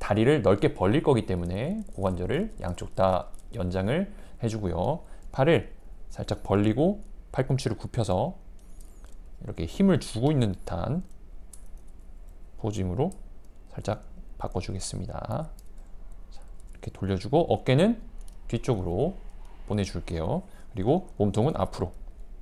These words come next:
숙여주겠습니다. 요 이제 다리를 벌려서 이쪽 살짝 뒤쪽으로 가는 팔은 조금 뒤쪽으로 보내주고 이쪽과 같은 방향의 다리도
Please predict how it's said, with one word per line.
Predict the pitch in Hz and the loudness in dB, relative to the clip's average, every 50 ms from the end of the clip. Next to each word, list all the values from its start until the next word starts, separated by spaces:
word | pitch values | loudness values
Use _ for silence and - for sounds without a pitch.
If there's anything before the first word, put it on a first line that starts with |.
| - - | -12 -12
숙여주겠습니다. | - - 139 120 98 98 101 - - - - - - - - - - - - - - - - - - - - - - | -4 0 0 0 0 0 -4 -6 -8 -10 -10 -12 -12 -12 -12 -12 -12 -12 -12 -12 -12 -12 -14 -14 -16 -16 -14 -4 0
요 | 104 123 139 156 156 | 4 6 8 8 8
이제 | 131 104 | 8 6
다리를 | 90 - - 101 104 113 127 156 170 175 185 202 185 - - - - - - - - - - - | 2 2 2 4 4 6 8 8 10 10 8 6 4 2 -4 -12 -14 -14 -14 -14 -14 -14 -14 -6
벌려서 | - 95 98 98 101 95 - 160 123 92 - - - - - - - - - - - - - - - - - - - - - - - - - - - - - - - - - - | 0 2 4 6 6 6 8 8 8 8 6 0 -8 -10 -8 -10 -10 -10 -10 -12 -12 -12 -12 -12 -14 -14 -14 -14 -14 -14 -12 -14 -14 -12 -12 -10 -10 -10 -10 -10 -10 -10 -12 -2
이쪽 | - 120 113 - - 151 143 143 - - - - - - - - | 0 0 0 6 8 8 8 8 4 -8 -10 -12 -12 -12 -12 -10
살짝 | - - 180 - - - - - | -2 -2 4 6 6 4 6 4
뒤쪽으로 | - 165 - - 254 247 208 160 123 | 2 2 4 8 8 10 10 10 10
가는 | 104 95 90 90 104 131 175 196 - - - - - - - | 10 8 8 6 4 4 2 0 -2 -6 -14 -14 -12 -10 -2
팔은 | - 110 120 151 180 196 190 175 - - | 0 2 4 4 2 2 0 -4 -8 -10
조금 | - - - - 90 - - - - | -12 -8 -6 -4 -4 -4 -6 -8 -8
뒤쪽으로 | - 110 107 - 98 98 101 | -6 -6 -4 -2 -2 -2 0
보내주고 | - 107 110 110 101 - 98 90 117 143 175 196 202 - - - - - - - - - | 2 4 4 4 4 2 -2 4 6 8 8 8 6 2 -6 -12 -12 -12 -12 -12 -2 -2
이쪽과 | 107 - - 139 131 - - 151 170 165 | -2 0 2 2 2 8 10 10 10 10
같은 | - - - - - 156 156 143 | 8 0 -2 4 4 4 6 8
방향의 | 139 131 127 123 123 120 113 | 6 8 8 6 6 4 4
다리도 | - - - 90 92 90 117 143 170 202 220 - | 2 -2 0 0 0 2 4 4 4 4 2 0